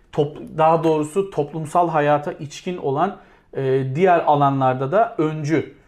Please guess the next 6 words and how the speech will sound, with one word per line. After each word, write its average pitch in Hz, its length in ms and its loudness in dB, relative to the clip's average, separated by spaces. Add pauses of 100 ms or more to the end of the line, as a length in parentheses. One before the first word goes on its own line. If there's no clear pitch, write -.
(220)
dönüştürücü, 147 840 0 (500)
yenileyici, 147 920 0 (160)
e, 143 60 0 (1080)
liderler 156 580 4
olarak 127 420 2
görüyorlar. 107 420 -8